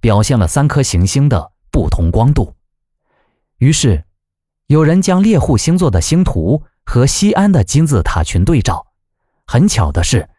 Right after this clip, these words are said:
竟然也是丝毫不差。这还没有完，当西安金字塔和埃及的金字塔连成一条线时，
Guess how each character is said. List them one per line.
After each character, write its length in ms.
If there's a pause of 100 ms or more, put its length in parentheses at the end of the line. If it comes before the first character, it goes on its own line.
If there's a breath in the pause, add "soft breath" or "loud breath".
(460)
竟 160
然 180
也 160
是 280
丝 220
毫 200
不 160
差。 300 (1120)
这 160
还 140
没 120
有 140
完， 320 (580)
当 160
西 160
安 120
金 200
字 100
塔 200
和 160
埃 220
及 160
的 120
金 180
字 120
塔 180
连 180
成 180
一 120
条 200
线 240
时， 300